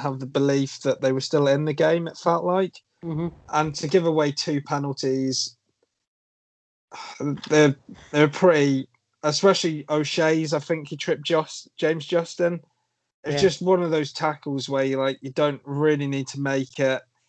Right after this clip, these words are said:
Speaker 1: Is it out of tiredness? Is, is he just frustrated? And <sighs> obviously giving penalties away for any team is basically being a master of your own downfall, and to give two away in the last fifteen minutes,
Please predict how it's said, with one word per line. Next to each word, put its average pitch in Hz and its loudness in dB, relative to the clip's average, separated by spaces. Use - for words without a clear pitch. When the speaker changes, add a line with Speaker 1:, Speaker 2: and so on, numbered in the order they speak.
Speaker 1:
Is 147 -4
it 160 2
out 143 0
of 143 -12
tiredness? 139 -2
Is, 131 -8
is 139 -2
he 135 0
just - -6
frustrated? 139 -2
And 143 -6
<sighs> - -18
obviously 156 2
giving 151 2
penalties 147 -2
away 139 0
for 143 -2
any 143 -2
team 135 -2
is 127 -4
basically 135 -2
being 131 -2
a 127 -6
master 131 -6
of 123 -6
your 127 2
own 123 -4
downfall, 131 -2
and 123 -6
to 131 -2
give 127 0
two 143 4
away 127 4
in 120 2
the 127 -2
last 123 -2
fifteen 127 -2
minutes, 120 -8